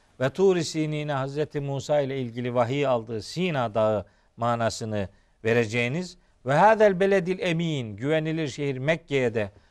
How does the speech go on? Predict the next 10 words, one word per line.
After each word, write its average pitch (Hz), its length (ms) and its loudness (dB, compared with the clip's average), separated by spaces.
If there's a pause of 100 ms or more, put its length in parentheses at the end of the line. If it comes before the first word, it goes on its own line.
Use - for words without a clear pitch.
(160)
vahyin 135 440 -2
orada 135 380 0
indiği 123 640 -4 (260)
gerçeğiyle 135 640 -2
orayı 123 420 -2
buluşturursanız 175 840 -8 (320)
üç 220 240 -4
ayetin 156 560 0
birbiriyle 147 560 -4
alakalı 139 840 -2